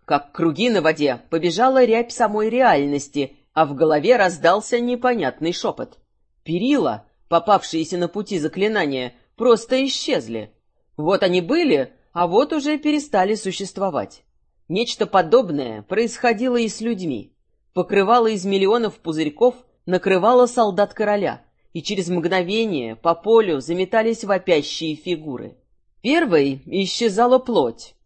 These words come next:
затем чары пожирали кости, и вот на землю падают лишь пустые доспехи, чуть тронутые окалиной.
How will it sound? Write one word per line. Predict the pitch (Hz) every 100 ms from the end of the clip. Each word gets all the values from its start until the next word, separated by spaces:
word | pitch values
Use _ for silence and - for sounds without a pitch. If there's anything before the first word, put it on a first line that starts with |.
| -
затем | 143 156 151 151 180 233
чары | - 151 180 240
пожирали | 240 175 185 180 233
кости, | 262 175 139 - 139 135 - _ -
и | 180
вот | 196 277 226
на | 208
землю | 190 269 247 240
падают | 240 254 240 254 -
лишь | 190 254 269
пустые | - 240 - 190 196
доспехи, | 185 180 - 139 120 139 131 - _
чуть | - 285 294 -
тронутые | 165 156 151 147 143 139
окалиной. | 143 143 127 120 120